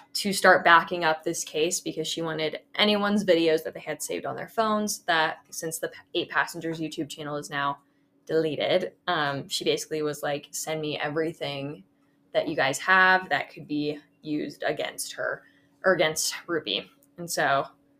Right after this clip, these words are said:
yeah, it's been, yeah, it's a great resource if you're interested in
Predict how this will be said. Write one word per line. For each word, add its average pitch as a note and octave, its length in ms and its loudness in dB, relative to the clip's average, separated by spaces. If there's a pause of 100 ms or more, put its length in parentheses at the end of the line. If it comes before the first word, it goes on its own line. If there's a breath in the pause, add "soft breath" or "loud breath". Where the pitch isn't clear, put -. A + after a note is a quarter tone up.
(300)
yeah, F#3+ 180 2 (220)
it's - 180 -10
been, F3 440 -4 (200)
yeah, C#3+ 180 -2
it's D#3+ 120 -2
a F#3 60 -2
great D#3 260 0
resource D3+ 480 -2
if - 80 -20
you're D#3 140 2
interested D3+ 360 -4 (100)
in C#3+ 120 -14